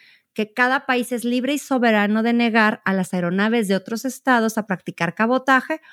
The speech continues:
o rutas de un punto a otro punto situado en su territorio. ¿Esto qué quiere decir? Pues que una línea extranjera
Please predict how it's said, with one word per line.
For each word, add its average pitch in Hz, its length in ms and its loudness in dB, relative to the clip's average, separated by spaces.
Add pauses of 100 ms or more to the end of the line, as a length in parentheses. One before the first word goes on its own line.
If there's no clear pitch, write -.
(200)
o 320 120 2
rutas 302 460 0
de 262 80 2
un 254 180 2
punto 262 320 2
a - 20 4
otro 269 300 -2
punto 262 260 0
situado 220 600 0
en 220 160 2
su 208 180 -4
territorio. - 760 -2 (760)
¿Esto 247 320 0
qué 254 120 -4
quiere 262 200 2
decir? 262 340 0 (260)
Pues 208 200 -2
que 208 80 -2
una 202 240 2
línea 220 260 4
extranjera 269 800 0